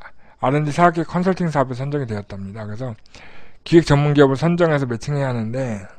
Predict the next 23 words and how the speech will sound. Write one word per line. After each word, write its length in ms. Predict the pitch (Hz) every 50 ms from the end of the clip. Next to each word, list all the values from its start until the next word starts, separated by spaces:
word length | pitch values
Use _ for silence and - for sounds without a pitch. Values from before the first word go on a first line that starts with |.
| - _ - - - - - - - - - -
어떤 340 | - 131 127 - 190 190 190
기준으로 260 | 180 175 170 165 151
컨설팅 380 | - - 160 165 170 160 - 156
업체를 220 | 139 127 147 143
선정해야 380 | 131 143 160 165 170 165 156 143
하나요?라는 460 | 135 135 131 123 120 117 117 120 135
질문을 340 | 131 117 117 113 110 117 117
했습니다. 400 | 117 113 - - 104 101 101 - - - - - - - - - - - - - -
컨설팅 460 | 202 220 220 247 240 233 233 214 170
업체를 320 | 135 120 - 147 143 147
지원해주는 640 | 139 - 135 139 147 147 139 127 131 135 139 139 135
사업에 280 | 151 151 151 139 143
선정이 320 | 131 147 160 165 170 165 139
된 180 | 123 120 123
거예요. 380 | 123 123 113 101 107 117 113 104
그래서 460 | 107 107 107 131 143 139 120 104 95 - - - - - - - - - - - - - -
업체 240 | - 127 - - 156
선정해야 340 | 139 156 165 165 170 170 160
하는데 240 | 143 135 131 131 123
어떻게 380 | 120 123 - - 147 - -
해야 80 | 151 143
할지 180 | 131 123 - 120
몰라서 520 | 117 120 120 120 117 120 147 143 120 110